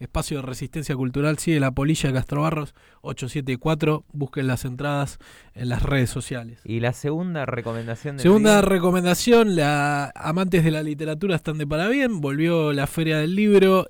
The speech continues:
Speaker 1: y, eh, yo quiero recomendarles un autor que va a estar visitándola el sábado que viene, sábado siete y domingo ocho, si no me equivoco, sí,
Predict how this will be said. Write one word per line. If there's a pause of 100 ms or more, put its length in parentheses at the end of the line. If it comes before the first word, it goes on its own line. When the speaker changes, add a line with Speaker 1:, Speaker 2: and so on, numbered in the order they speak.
Speaker 1:
y,
eh,
yo
quiero
recomendarles
un
autor
que
va
a
estar
visitándola
el
sábado
que
viene,
sábado
siete
y
domingo
ocho,
si
no
me
equivoco,
sí,